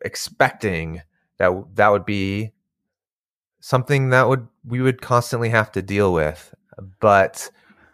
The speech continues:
surprisingly, uh, it hasn't been much of an issue for us at all. And, and one reason is because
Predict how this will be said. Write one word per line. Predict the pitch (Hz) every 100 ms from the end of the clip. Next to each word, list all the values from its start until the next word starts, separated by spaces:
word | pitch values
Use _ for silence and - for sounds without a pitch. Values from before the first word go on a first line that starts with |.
| _ _
surprisingly, | - 120 - - 135 156 160 127 110 92 85 78 78 101 123 - _ _ _ _
uh, | 98 87 -
it |
hasn't | - 131 120 95 - _
been | 123 131 95
much | 95 -
of | 82
an |
issue | 98 - 92
for | - 78
us | 73
at | -
all. | 85 71 69
And, | - -
and | 131 160
one | 247
reason | 190 151 135
is | 117
because | 110 113 110 101 98 -